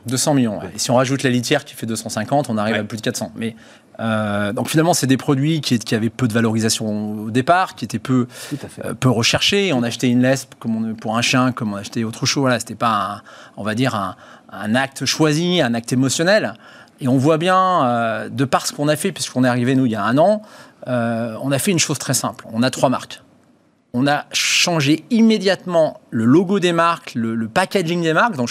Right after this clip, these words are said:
Speaker 1: du basico-basique en marketing, hein, c'est, il y a rien de, et les marques sont à plus trente, plus quarante. Et honnêtement, alors,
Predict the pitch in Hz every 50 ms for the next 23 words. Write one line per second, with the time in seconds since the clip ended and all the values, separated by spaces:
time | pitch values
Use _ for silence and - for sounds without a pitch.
0 | - - - 123 107 101 101 127 123 120 117 127 117 - 139 120 127 131 123 123
1 | 151 156 - 120 104 95 - - 165 - 233 185 160 165 151 - 120 113 101 98
2 | 120 131 135 123 110 101 - - - - - - - - - - - - - _
3 | _ _ - 143 135 147 160 196 208 - - - 151 139 127 - - - 185 -
4 | - - 220 220 208 214 180 156 - - 120 101 104 120 - - _ _ _ _
5 | _ _ _ _ _ _ _ _ _ _ _ _ _ _ - 165 160 160 - 196
6 | 208 220 233 233 220 220 220 226 220 202 156 117 127 120 120 -